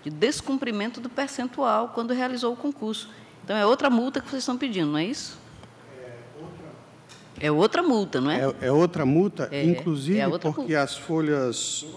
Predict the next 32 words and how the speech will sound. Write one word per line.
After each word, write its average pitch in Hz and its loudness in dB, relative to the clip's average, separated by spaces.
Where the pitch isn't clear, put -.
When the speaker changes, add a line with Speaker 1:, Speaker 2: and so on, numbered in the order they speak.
Speaker 2:
é, 117 -6
noventa 131 0
e, 123 -4
é, 127 -6
sessenta - -6
e 135 -2
oito, 165 -2
só - -8
um 151 -2
minutinho. 120 -6
Speaker 1:
É. 160 -2
Speaker 2:
Cinco. 113 -8
Speaker 1:
Que 190 -2
agora 180 4
o 202 0
processo 185 -2
vai 165 2
apurar 147 0
o 170 -2
descumprimento 202 -2
do 165 -8
percentual 240 0
de, 180 -6
de, 147 -4
de, 123 -6
de 117 -6
gastos 139 0
com - -10
o - -6
pessoal - -6
quando 196 0
fez. 170 -4